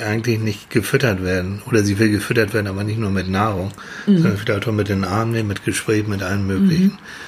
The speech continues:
Speaker 1: Das ist sehr viel schwieriger,
Speaker 2: Mhm.
Speaker 1: als Kalorien zu zählen. Deswegen
Speaker 2: Kann ja
Speaker 1: ist
Speaker 2: auch ein grundsätzliches,
Speaker 1: Mhm.
Speaker 2: sehr viel schwierigeres
Speaker 1: Ja.
Speaker 2: Problem sein. Irgendwas, was man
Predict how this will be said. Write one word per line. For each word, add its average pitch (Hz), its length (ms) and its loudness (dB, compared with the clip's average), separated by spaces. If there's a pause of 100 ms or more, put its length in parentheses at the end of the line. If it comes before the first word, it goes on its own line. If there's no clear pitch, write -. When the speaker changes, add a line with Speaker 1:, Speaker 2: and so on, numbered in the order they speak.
(680)
Speaker 1:
Das 120 200 2
ist 143 160 2
sehr 131 160 4
viel 151 160 -4
schwieriger, 101 680 0
Speaker 2:
Mhm. 170 220 -4
Speaker 1:
als 110 180 -2
Kalorien 139 440 2
zu - 160 -10
zählen. 90 320 -8 (300)
Deswegen 117 300 -2
Speaker 2:
Kann 220 140 4
ja 220 80 2
Speaker 1:
ist - 80 0
Speaker 2:
auch - 60 -8
ein 175 120 -2
grundsätzliches, 190 720 0
Speaker 1:
Mhm. - 80 -10
Speaker 2:
sehr 180 80 2
viel 165 140 -4
schwierigeres 160 840 0 (260)
Speaker 1:
Ja. - 140 -10
Speaker 2:
Problem 147 300 2
sein. 131 180 -2
Irgendwas, 151 380 0
was 156 180 -4
man 151 160 -2